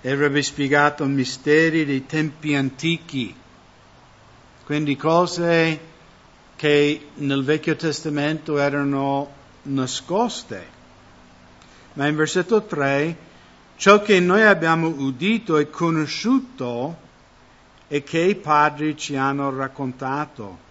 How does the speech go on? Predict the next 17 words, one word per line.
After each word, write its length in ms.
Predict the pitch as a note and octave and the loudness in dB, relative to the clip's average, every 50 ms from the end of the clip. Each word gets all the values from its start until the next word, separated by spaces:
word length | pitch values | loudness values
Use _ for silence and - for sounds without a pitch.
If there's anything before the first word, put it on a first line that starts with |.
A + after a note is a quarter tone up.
| _ _ _ _ _ _ _ _ _ _ _ _ _ _ _ _ _ _ - - - - | _ _ _ _ _ _ _ _ _ _ _ _ _ _ _ _ _ _ -20 -20 -14 -6
Quindi 260 | - E3+ E3+ E3 D#3 | -2 0 0 0 0
non 220 | D3 D#3 D#3+ E3+ F3 | 2 2 2 2 4
era 200 | F3+ F#3 F3 F3 | 2 2 2 0
una 200 | E3 D3+ C#3+ C#3+ | -2 -2 -2 -2
nuova 400 | C#3+ D3 D3 D#3+ E3+ E3 F3 D#3 | -2 0 0 0 0 2 0 0
rivelazione, 1120 | D3 D3 C#3 B2+ C3 C3 B2+ A#2+ - - - C3 A#2+ A#2 A#2 A#2 A#2 A#2 B2+ D3 E3 E3 - - - - _ _ _ _ _ _ _ _ _ _ _ _ _ _ _ _ _ _ _ _ _ _ _ _ _ - | 0 0 -2 -2 -2 -4 -4 -6 -8 -10 -6 -6 -4 -4 -4 -6 -6 -4 -6 -6 -6 -10 -16 -20 -20 -20 _ _ _ _ _ _ _ _ _ _ _ _ _ _ _ _ _ _ _ _ _ _ _ _ _ -12
ma 420 | A#2 B2+ C3+ C#3+ D3 D#3+ E3+ D#3+ - | -8 -4 -2 2 2 2 0 -2 -4
era 560 | C3 C3+ C#3 D3 D3+ D#3 D#3+ D#3+ D#3+ D#3+ - - | -2 0 2 2 2 2 2 0 0 -4 -10 -8
un 300 | D3+ D3+ D3 D3 D3 D3+ - - B2+ | -6 -4 -2 -2 -4 -6 -10 -12 -10
rinnovare 1120 | A#2 C3+ D3+ E3 F3 E3+ E3 D#3+ D#3 C#3 D3 C#3+ D3 D3+ D#3 D#3 D#3 D#3 D#3 D#3+ D#3+ E3 E3 - - - - - - - - - - - - _ - - _ _ - _ _ _ - _ | -6 -2 -2 0 0 0 0 0 0 2 4 4 6 6 4 4 2 0 0 0 -2 -4 -8 -14 -20 -20 -20 -20 -20 -20 -20 -20 -20 -20 -20 _ -20 -20 _ _ -20 _ _ _ -20 _
quella 260 | - D3 C#3 C#3+ C#3+ | -4 -2 -2 0 0
rivelazione 800 | C#3+ C#3+ C#3+ C3+ C#3+ C#3+ C#3+ C#3 C#3+ - D3+ C#3+ C#3 C#3 C#3+ C3+ | 0 0 0 0 0 -2 -2 -4 -6 -6 -4 -2 -2 -2 -2 -4
che 240 | C#3 C#3 C3 B2 A#2 | -4 -6 -6 -6 -4
Dio 240 | B2 C3+ C#3 C#3 | -4 -2 0 0
ha 60 | C3+ B2 | -2 -2
sempre 420 | - - C#3 C3 C3 C3 B2 A2+ | -4 -6 -8 -6 -6 -8 -8 -6
dato. 580 | A#2 A#2 A#2 A#2+ A#2+ A#2+ - - A2+ G2+ F#2 | -4 -4 -2 -2 -4 -4 -6 -10 -12 -12 -12